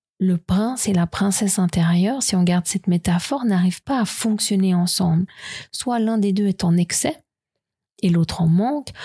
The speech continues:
soit les deux fonctionnent complètement de manière autonome. Peut-être certains d'entre vous, il leur arrive cette chose que ce que j'ai envie de faire, ce que je fais,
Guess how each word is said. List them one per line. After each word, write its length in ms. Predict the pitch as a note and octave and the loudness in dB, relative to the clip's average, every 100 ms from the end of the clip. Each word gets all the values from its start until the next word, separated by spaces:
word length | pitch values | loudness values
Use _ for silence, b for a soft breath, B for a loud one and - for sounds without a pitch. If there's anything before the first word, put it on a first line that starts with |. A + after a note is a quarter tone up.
| B | B
soit 400 | - - B3+ D#4 C#4 | -4 -2 0 -2 0
les 180 | G3 G3 | 0 2
deux 180 | G3 B3 | 0 -2
fonctionnent 480 | - F#3+ - A3 | 0 0 0 -2
complètement 540 | G#3 G3 F#3 F#3 - G3+ | 0 -2 0 -2 0 0
de 120 | G3 | 2
manière 380 | F3 F3 F3+ F3+ | 4 4 2 2
autonome. 540 | F3 F#3+ E3+ E3 F#3 | 0 0 2 4 2
Peut-être 360 | - E3+ G#3 - | 0 -2 -4 -2
certains 320 | F#3 - F#3 | -4 0 2
d'entre 320 | E3+ E3+ F#3 | 2 0 0
vous, 240 | E3 A3 C#4+ B B B _ _ _ _ _ _ | 0 -2 -6 B B B _ _ _ _ _ _
il 160 | G#3 F#3+ | 0 0
leur 200 | F3 E3+ | 2 0
arrive 320 | E3 A3 C4 | 0 -2 -2
cette 180 | - F3 | -2 -2
chose 300 | - C4+ C4 | -2 -2 -2
que 220 | - G3 B B B B | -4 -4 B B B B
ce 220 | - - | -4 -2
que 200 | A3+ A#3 | -2 -2
j'ai 180 | G#3+ G3+ | 0 2
envie 380 | G3 G3 G3 G#3 | 2 2 2 2
de 160 | F#3 F3+ | 2 0
faire, 600 | - A3 G3+ F#3 F3+ - _ - | -2 -2 0 0 -2 -10 _ -12
ce 120 | - - | -8 -2
que 100 | F#3+ | 0
je 120 | F#3 | 0
fais, 440 | F3 - A3 G#3 | 0 -2 -2 -4